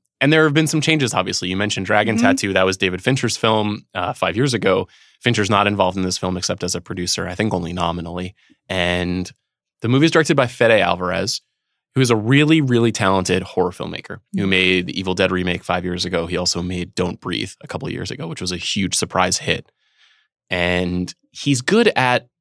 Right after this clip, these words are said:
Speaker 1: gross things. He's good at making you uncomfortable. I
Speaker 2: Yeah.
Speaker 1: suspect you've not, not seen his work, Amanda.
Speaker 2: No, I have not, because I don't like gross things. And I,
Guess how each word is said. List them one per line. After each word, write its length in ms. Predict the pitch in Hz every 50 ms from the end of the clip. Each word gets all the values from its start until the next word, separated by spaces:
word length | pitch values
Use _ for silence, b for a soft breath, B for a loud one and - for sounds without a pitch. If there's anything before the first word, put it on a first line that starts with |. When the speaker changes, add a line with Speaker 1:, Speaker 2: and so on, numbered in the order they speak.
| _ _ _
Speaker 1:
gross 320 | - 117 107 98 95 - -
things. 420 | 90 87 82 - - - - - - _ _ _ _
He's 200 | _ - 110 110
good 220 | - - 147 160 156
at 140 | 143 120
making 360 | 110 113 110 107 - 113 104 98
you 80 | 92
uncomfortable. 440 | 98 98 - 90 - 92 90 90 92
I 120 | 95 104
Speaker 2:
Yeah. 140 | 107 220 196 139
Speaker 1:
suspect 260 | 110 - 110 - -
you've 100 | 98 95
not, 160 | 92 82 -
not 200 | - 90 85 -
seen 140 | - 85 85
his 140 | - - -
work, 160 | - - -
Amanda. 300 | - - 82 - 92 - b b b
Speaker 2:
No, 180 | - - - - - -
I 80 | - 226
have 120 | 240 190
not, 200 | - - 165 -
because 200 | - - - - -
I 80 | 214
don't 120 | 254 285 277
like 160 | 330 381 285
gross 240 | - 190 214 - -
things. 460 | - - 98 104 - - - - - _ -
And 440 | 202 202 202 202 196 202 208 202 - -
I, 120 | 240 -